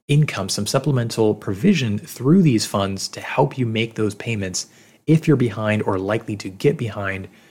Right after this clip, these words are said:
with your income under a certain amount. So again, that's just one of several that are out there. Next up would be a loan modification.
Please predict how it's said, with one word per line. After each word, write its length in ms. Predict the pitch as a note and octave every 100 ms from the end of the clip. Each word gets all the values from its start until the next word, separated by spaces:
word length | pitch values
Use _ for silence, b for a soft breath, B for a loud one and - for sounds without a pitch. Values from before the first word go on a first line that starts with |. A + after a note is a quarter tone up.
| b
with 140 | - G#2+
your 100 | G#2+
income 380 | A2+ A2 G#2 G2+
under 180 | G#2+ G2
a 60 | F#2
certain 260 | - G2
amount. 380 | F2+ F#2 - - - _ _ _ _ _ -
So 300 | - G2+ F#2+
again, 340 | F#2 A2 G2
that's 180 | G2+ F#2+
just 160 | G#2+
one 200 | A2 G#2+
of 80 | G#2
several 380 | - D3+ D3 C#3
that 120 | A#2
are 120 | G#2
out 220 | G#2 F#2+ -
there. 240 | - - - b b b b b _ _ _ _ _ _
Next 340 | G#2 A#2+ C#3 D#3+
up 140 | D#3+
would 100 | C3+
be 100 | C3
a 60 | B2+
loan 260 | A#2+ C3
modification. 800 | B2+ B2+ C3 A2+ - C#3+ - -